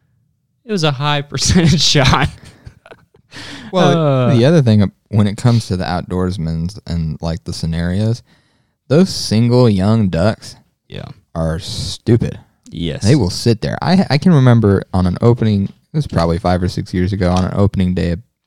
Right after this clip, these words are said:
Speaker 2: Big Duck, um, we had this hen, definition of a juvenile gadwall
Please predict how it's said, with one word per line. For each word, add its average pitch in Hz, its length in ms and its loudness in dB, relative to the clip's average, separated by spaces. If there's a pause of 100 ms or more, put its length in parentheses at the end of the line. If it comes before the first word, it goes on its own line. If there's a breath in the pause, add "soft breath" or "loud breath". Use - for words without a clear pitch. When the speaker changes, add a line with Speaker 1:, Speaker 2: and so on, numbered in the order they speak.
(140)
Speaker 2:
Big 104 180 0
Duck, 65 240 -4 (840 soft breath)
um, 53 280 -6 (300)
we 107 180 4
had 90 280 2
this 78 180 -6
hen, 113 640 2 (1700)
definition 123 640 6
of 90 120 4
a 85 60 0
juvenile 87 720 2
gadwall 80 640 -2